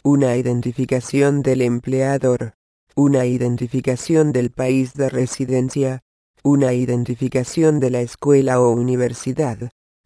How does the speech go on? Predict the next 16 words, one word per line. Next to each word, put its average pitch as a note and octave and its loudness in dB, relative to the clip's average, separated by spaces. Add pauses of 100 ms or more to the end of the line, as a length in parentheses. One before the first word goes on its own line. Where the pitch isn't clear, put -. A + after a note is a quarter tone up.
una D3 2
tarjeta D3 0
de B2+ 0
seguro C3+ 0
social B2+ -4
u C#3 2
otro C3 0
documento C3 0
del C3 0
usis. A#2+ -6 (1040)
Asterisco C#3 0
y C3+ 0
quinientos C3 -2
setenta B2 0
y A#2+ -4
uno, C3+ 0